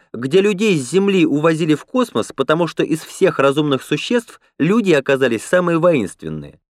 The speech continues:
По сравнению с обычной пенсионеркой или тинейджером, самые лихие инопланетные вояки были слабаками и неврастенниками». «Ух, какая версия!» Валентин заулыбался.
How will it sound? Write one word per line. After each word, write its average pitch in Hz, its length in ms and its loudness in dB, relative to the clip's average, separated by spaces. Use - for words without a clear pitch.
По 175 100 -2
сравнению 196 520 2
с 175 100 -8
обычной 185 420 0
пенсионеркой 170 840 0
или 147 220 0
тинейджером, 147 800 -4
самые 202 460 2
лихие 185 600 -2
инопланетные 147 720 0
вояки 170 440 0
были 143 220 0
слабаками 156 840 0
и 151 100 0
неврастенниками». 160 920 -4
«Ух, - 380 0
какая 127 540 0
версия!» 98 600 -4
Валентин 107 580 -2
заулыбался. 104 680 -4